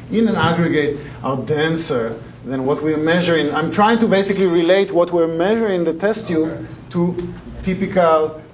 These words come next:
Speaker 1: scales that we will see in an
Speaker 2: Natural.
Speaker 1: aggregate. In
Speaker 2: So
Speaker 1: a
Speaker 2: do you see the aggregates in a test tube? If you're stirring, let's say?
Speaker 1: Like
Speaker 2: Can
Speaker 1: stirring you wouldn't
Speaker 2: but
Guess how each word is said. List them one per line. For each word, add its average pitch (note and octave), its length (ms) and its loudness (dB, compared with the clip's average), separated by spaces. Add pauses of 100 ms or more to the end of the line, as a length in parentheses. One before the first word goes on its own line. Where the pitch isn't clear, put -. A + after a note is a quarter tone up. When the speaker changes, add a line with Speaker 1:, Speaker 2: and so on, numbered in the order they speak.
Speaker 1:
scales D3+ 800 0 (220)
that C3+ 140 -8
we D3 80 -2
will C#3+ 200 0
see D3 260 -2
in C#3 60 0
an C3 80 0
Speaker 2:
Natural. C#3 320 0
Speaker 1:
aggregate. F#2 360 -8 (300)
In B2+ 80 -6
Speaker 2:
So B2 80 -4
Speaker 1:
a - 20 -6
Speaker 2:
do G2 100 -6
you G2 80 -6
see A2+ 180 -8
the G#2 280 -4
aggregates G2+ 420 -6
in G2 100 -6
a G2 80 -8
test - 260 -12
tube? A#2+ 160 -12 (960)
If F2+ 100 -10
you're F#2+ 120 -6
stirring, F#2 440 -8
let's G2 140 -10
say? G2+ 180 -10 (220)
Speaker 1:
Like A#2 180 -8
Speaker 2:
Can - 80 -6
Speaker 1:
stirring A3+ 400 4
you G3+ 160 4
wouldn't G3 340 2
Speaker 2:
but F#3 60 -2